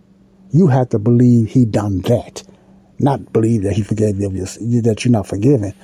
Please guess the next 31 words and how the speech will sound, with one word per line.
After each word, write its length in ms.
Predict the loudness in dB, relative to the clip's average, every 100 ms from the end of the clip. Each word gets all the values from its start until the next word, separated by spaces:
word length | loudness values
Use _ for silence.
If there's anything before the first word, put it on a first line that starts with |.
| -20 _
That's 220 | -2 -2
a 60 | -2
done 260 | 0 0 0
deal. 220 | 0 0
You 160 | 2
have 140 | 2 2
to 100 | -2
believe 340 | 0 0 0
that 140 | -4 -4
he 160 | -4
done 420 | -4 -2 0 0 0
that 280 | -8 -16 -20 -20 _ _ _
for 280 | -4 -4 -4
you. 340 | -8 -12 -16 _ _ _ -8
If 180 | -2 2
you 60 |
don't 160 | 2 2
believe 380 | 2 2 2 0
that, 160 | -2 -6 -18 -20 -14 0
you 200 | 0 2
c-, 80 | 0
you 280 | 2 2 4
are 120 | 0
forgiven, 460 | -4 0 2 2 2
but 220 | 0 -2
you 80 | -4
will 120 | -4
still 320 | 0 0 0
go 180 | 0 -4
to 140 | -4
hell. 500 | -6 -6 -8 -10 -18